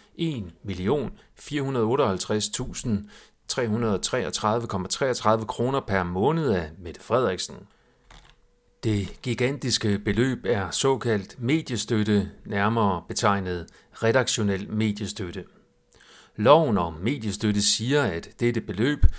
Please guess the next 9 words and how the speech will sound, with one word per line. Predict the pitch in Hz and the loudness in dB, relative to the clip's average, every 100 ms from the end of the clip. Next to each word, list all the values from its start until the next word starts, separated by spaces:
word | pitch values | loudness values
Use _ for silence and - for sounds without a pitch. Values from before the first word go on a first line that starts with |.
| - | -4
maksimalt | 113 107 - 107 156 139 107 | -2 -2 0 0 0 -2 -2
kan | 107 | 0
udgøre | 104 127 120 95 98 | 2 2 2 2 0
femogtredive | 139 120 - 101 113 104 | -2 -2 0 2 2 -2
procent | - 101 123 135 104 | -2 0 2 2 0
af | 104 | -2
de | - 95 87 - - | -2 -6 -6 -8 0
redaktionelle | 107 110 - 104 90 | 0 0 0 0 2
omkostninger | 85 135 113 101 101 104 98 | -2 -2 2 2 2 0 2